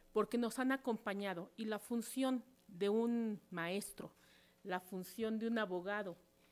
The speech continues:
la función de un filósofo es el de acompañamiento, justamente. Y en el acompañamiento, yo podría decir que con uno de los educadores, que no hay cambio sin sueño, como no hay sueño sin esperanza.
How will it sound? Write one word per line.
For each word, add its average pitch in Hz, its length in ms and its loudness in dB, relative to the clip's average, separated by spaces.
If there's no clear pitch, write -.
la 175 120 -4
función 196 500 -4
de 202 80 -8
un 190 60 -8
filósofo 214 720 -6
es - 160 -8
el 190 80 -6
de 165 80 -8
acompañamiento, 151 840 -8
justamente. 202 800 -2
Y 202 100 2
en 226 100 8
el 233 100 6
acompañamiento, 277 1080 6
yo 247 240 2
podría 294 300 6
decir 294 560 2
que 226 340 0
con 208 180 4
uno 233 100 6
de 240 60 4
los 226 180 0
educadores, 226 640 0
que 196 120 0
no 226 160 4
hay 277 140 4
cambio 262 460 4
sin 240 260 0
sueño, 240 460 0
como 175 200 -6
no 190 120 -4
hay 208 120 -2
sueño 202 360 -2
sin 190 200 -8
esperanza. 170 560 -8